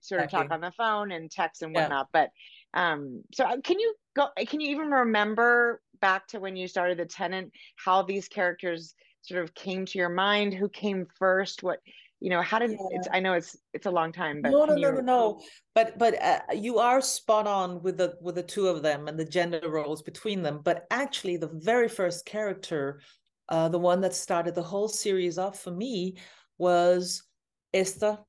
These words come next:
Speaker 2: De Laurenti, who is,
Speaker 1: Yes.
Speaker 2: uh, my retired, uh, professor, literature professor, who in the beginning of the, the first book, The Tenant,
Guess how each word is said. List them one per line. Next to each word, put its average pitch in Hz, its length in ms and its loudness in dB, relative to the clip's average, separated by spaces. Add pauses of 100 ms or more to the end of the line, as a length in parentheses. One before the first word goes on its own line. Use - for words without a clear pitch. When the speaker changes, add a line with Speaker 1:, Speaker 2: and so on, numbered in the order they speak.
Speaker 2:
De 185 80 0
Laurenti, 220 560 -2 (180)
who 208 240 -2
is, 185 420 4
Speaker 1:
Yes. 330 560 -2
Speaker 2:
uh, 180 520 6 (140)
my 190 260 2
retired, 196 880 0 (180)
uh, 165 340 0
professor, 180 720 -4
literature 208 480 -2
professor, 233 600 -2 (540)
who 196 460 -2
in 190 180 2
the 185 80 -2
beginning 214 460 -2
of 170 240 -2
the, 170 180 -4 (100)
the 165 80 -6
first 202 360 -2
book, 180 320 0
The 175 80 -4
Tenant, 185 640 -6